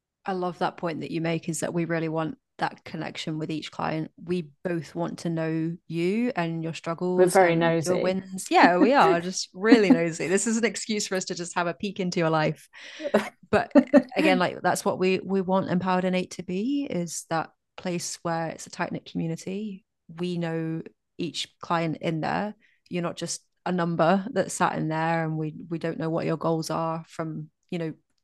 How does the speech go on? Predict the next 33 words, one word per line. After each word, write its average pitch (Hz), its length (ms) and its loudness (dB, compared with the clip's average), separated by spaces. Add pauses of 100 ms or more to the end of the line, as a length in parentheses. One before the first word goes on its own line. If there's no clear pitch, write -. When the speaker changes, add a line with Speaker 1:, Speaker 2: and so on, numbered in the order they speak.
Speaker 1:
reading 175 400 -2
a 165 40 -2
question 165 360 -2
of 160 80 -6
yours 160 200 -6
straight 165 240 -4
away. 170 380 -4 (560)
Um, 175 480 -8 (320)
so 160 280 -6 (300)
yeah, 156 160 -10 (240)
it's - 100 -16
very 180 220 -2
individual, 160 540 -8
isn't 175 200 -12
it? - 60 -16 (500)
Very 277 160 2
personal. 175 460 -2
Speaker 2:
It 151 80 -4
is. - 260 -12 (400)
It 247 80 4
is 247 200 2
very 170 220 2
personal. 156 720 -6 (640)
It's 190 140 2
personal 247 460 6
to 202 100 8
us 185 280 6
and 160 100 -4
it's - 120 -10
personal 170 440 0
to 165 140 0
our 165 120 4
clients. 143 640 -2